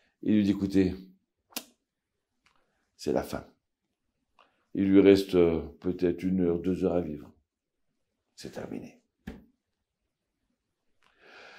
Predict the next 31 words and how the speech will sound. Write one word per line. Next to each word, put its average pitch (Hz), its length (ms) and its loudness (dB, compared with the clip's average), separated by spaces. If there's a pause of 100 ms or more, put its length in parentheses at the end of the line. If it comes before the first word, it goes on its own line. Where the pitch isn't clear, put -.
(520)
Et 156 140 12
là, 160 380 10 (760)
David, 135 480 8
il 120 180 10
se 120 180 -2
met 151 80 6
à 143 80 6
pleurer. 143 640 2 (640)
Mais 127 80 -6
comment 156 280 -2
je 151 140 0
vais - 60 0
faire 170 200 6
là ? 160 140 8
Ça 165 140 6
y 165 120 8
est, 170 60 10
j'étais, 151 360 4 (200)
je 160 140 10
revenais 196 360 12
à 202 60 12
la 202 100 12
maison. 202 760 8 (3250)
Et 87 100 0
là, 90 120 4
d'un 90 140 -4
seul 78 180 -6
coup, - 120 -12
il 78 60 -8
se - 140 -12
rappelle. 69 540 -10